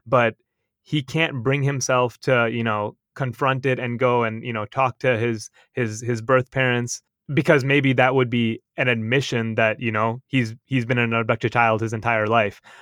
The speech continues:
Um, and he obviously has some sort of, you know, there's some sort of compassion between him and Holly Jones. So, th-, again, it, it's, he, he has come to express some sort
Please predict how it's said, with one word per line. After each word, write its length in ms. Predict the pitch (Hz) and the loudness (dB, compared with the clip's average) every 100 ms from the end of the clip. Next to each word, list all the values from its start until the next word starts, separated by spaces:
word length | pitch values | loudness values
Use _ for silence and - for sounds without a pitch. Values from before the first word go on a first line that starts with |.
| - | -4
Um, 380 | 117 107 104 107 | 0 2 0 -4
and 160 | 127 113 | -4 0
he 140 | 147 | 4
obviously 440 | 123 131 135 - 113 | 4 4 2 0 -2
has 180 | 117 - | -2 -2
some 280 | 127 120 | -2 -2
sort 300 | 113 123 110 | -2 0 0
of, 300 | 107 104 98 _ | 0 -2 -6 _
you 100 | 120 | -6
know, 200 | 110 98 - | -4 -4 -2
there's 180 | 131 127 | -2 2
some 160 | 175 | 0
sort 160 | 165 147 | 4 2
of 60 | 127 | 2
compassion 460 | 127 131 120 123 | 0 0 0 -4
between 260 | 113 120 110 | -6 -8 -6
him 180 | 123 123 | -4 -4
and 80 | |
Holly 300 | 107 110 110 | 0 0 0
Jones. 420 | 107 117 113 117 - _ _ | -2 0 0 -2 -8 _ _
So, 500 | - 143 120 113 107 - | -4 2 2 2 0 -4
th-, 100 | - - 165 143 170 | -14 -16 -20 -8 -2
again, 360 | 143 120 110 | 2 0 0
it, 180 | 113 143 - | -4 -4 -6
it's, 260 | 147 - - | -8 -8 -12
he, 300 | 107 143 139 | -6 -6 -6
he 180 | 131 139 | -2 2
has 220 | 135 - | 2 0
come 360 | - 156 147 135 - | -4 -2 -2 -6 -4
to 400 | 135 127 117 113 _ _ _ _ | 0 0 0 -4 _ _ _ _
express 440 | 113 - - 127 - | -8 -4 0 0 0
some 340 | - 123 123 | -4 -2 -2
sort 500 | - - 123 113 110 | -6 -2 0 2 -2